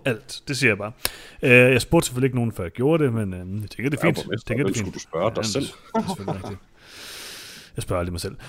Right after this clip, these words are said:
Speaker 1: Øh, i dag skal vi, øh, anmelde en film, som jeg har glædet mig meget til, Peter. Nemlig, øh, Color Out of Space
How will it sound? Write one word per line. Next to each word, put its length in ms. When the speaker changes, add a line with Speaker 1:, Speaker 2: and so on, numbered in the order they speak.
Speaker 1:
Øh, 260
i 80
dag 380
skal 340
vi, 140
øh, 680
anmelde 420
en 80
film, 180
som 180
jeg 80
har 80
glædet 240
mig 220
meget 380
til, 140
Peter. 320
Nemlig, 600
øh, 1080
Color 460
Out 200
of 100
Space 720